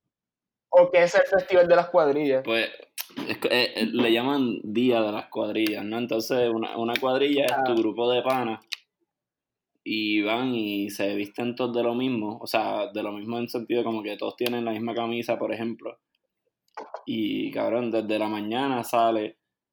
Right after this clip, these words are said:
Speaker 2: y desayunas con ellos, eh, almuerzas con ellos y cenas con, con ellos. Pero, cabrón, todo el mundo está en la calle
Speaker 1: Ok.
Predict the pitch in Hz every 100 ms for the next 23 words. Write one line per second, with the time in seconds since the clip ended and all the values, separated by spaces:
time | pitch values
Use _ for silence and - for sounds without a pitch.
0 | _ _ _ 113 107 107 104 104 98 -
1 | - - 110 110 110 107 113 117 - 117
2 | 113 113 113 113 110 110 107 113 - _
3 | 104 101 104 107 107 107 113 110 120 -
4 | 131 143 147 139 113 107 107 113 110 110
5 | - 110 110 104 - - - 113 117 113
6 | 113 - _ _ _ _ _ 110 107 104
7 | 104 127 123 113 113 123 127 - 117 120
8 | 123 127 113 110 135 131